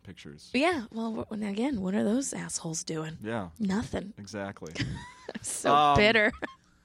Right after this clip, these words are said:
Speaker 1: So I haven't seen Fifty Shades of Black.
Speaker 2: That's okay.
Speaker 1: Um, I haven't seen Fifty Shades of Grey. I
Speaker 2: Neither
Speaker 1: haven't.
Speaker 2: have I.
Speaker 1: You haven't?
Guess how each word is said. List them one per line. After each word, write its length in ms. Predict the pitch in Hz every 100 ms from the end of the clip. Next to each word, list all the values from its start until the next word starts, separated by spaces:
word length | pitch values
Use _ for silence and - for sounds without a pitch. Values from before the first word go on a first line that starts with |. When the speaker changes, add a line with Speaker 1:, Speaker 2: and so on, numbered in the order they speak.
| - _ - _ - _ - -
Speaker 1:
So 180 | 175
I 80 | 160
haven't 300 | 175 175 185
seen 460 | - 147 123 113 113
Fifty 1000 | - - - 127 - 123 107 104 104 98 -
Shades 640 | - 107 90 90 87 87
of 320 | 85 82 85 85 - -
Black. 380 | - - - - -
Speaker 2:
That's 200 | 180 -
okay. 300 | 240 208 185 - - _ -
Speaker 1:
Um, 500 | 92 90 90 87 90 _ _ 92
I 120 | 92
haven't 220 | 90 90
seen 280 | - 92 90
Fifty 300 | 92 85 92
Shades 300 | - 92 92
of 80 | 90
Grey. 260 | 131 175 - _ _ _ -
I 100 | 185
Speaker 2:
Neither 260 | 175 185
Speaker 1:
haven't. 180 | 190 190
Speaker 2:
have 100 | 226
I. 120 | 240 190 -
Speaker 1:
You 140 | 113
haven't? 460 | 127 208 175 -